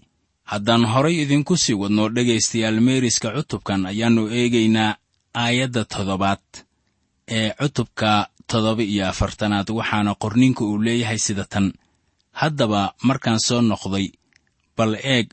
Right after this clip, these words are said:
webiga qarkiisii waxaa ku yiilay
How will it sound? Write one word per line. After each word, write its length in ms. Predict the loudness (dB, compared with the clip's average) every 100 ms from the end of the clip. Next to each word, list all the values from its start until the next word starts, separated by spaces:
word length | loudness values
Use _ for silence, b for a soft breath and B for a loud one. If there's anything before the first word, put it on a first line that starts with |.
| _
webiga 420 | -4 0 2 0 -2
qarkiisii 840 | -4 -6 -2 -2 0 2 0 0
waxaa 380 | -4 -2 -4 -4
ku 160 | -4
yiilay 460 | 0 0 0 0